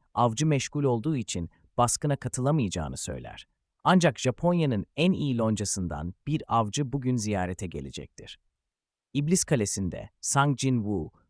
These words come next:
gölge savaşçılarının rütbeleri yükseldikçe istikrarlı bir şekilde seviye atlamaktadır. Esil, neden onu bağışladığını sorar. Jin-woo, basitçe ondan hoşlandığını söyler.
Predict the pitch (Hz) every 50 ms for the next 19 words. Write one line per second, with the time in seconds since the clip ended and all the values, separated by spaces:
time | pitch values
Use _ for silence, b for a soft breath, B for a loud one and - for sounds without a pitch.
0 | _ - - 120 120 120 117 160 185 - - 151 117 117 110 - - - 110 101
1 | 95 90 92 90 90 85 98 101 - - 117 110 110 104 104 101 101 101 - -
2 | - 120 110 110 113 151 147 - - - 95 71 - - - 107 - - - -
3 | - 123 120 120 127 147 151 143 131 - - 107 - - 98 92 92 90 - -
4 | - 101 95 101 110 107 95 - - 92 85 76 76 - - 78 71 76 76 -
5 | - _ _ _ _ _ _ _ _ _ _ - 127 139 - - 123 87 - -
6 | _ _ _ - 110 117 120 147 151 170 170 - 143 127 104 101 92 90 90 -
7 | - 98 90 85 90 80 80 - - - 76 - - - - - _ _ _ _
8 | _ _ _ _ _ _ - - 147 170 175 151 107 104 90 78 76 _ _ _
9 | _ _ - 123 - - 196 185 - - 165 - 117 120 113 123 127 131 120 117
10 | 107 - - 104 95 95 87 90 85 85 - - 90 76 - - - - - -